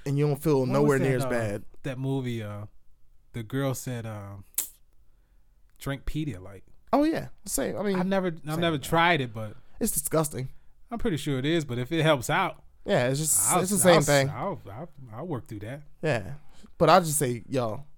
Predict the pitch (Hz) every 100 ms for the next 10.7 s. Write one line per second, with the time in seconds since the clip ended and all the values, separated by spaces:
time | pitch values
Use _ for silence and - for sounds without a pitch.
0 | - - - - 147 165 - 151 165 -
1 | 214 233 226 170 147 147 147 110 104 101
2 | 180 190 180 170 - 123 - 123 120 165
3 | 202 196 202 208 - - - 190 208 -
4 | 208 202 196 - 226 202 247 269 - 113
5 | 107 95 - 135 139 123 - 170 170 190
6 | 190 185 - - - 156 147 165 151 156
7 | 147 185 170 185 175 196 208 233 240 131
8 | 120 104 180 175 185 185 196 185 - -
9 | - 139 147 123 80 - - - - -
10 | - - - 170 220 156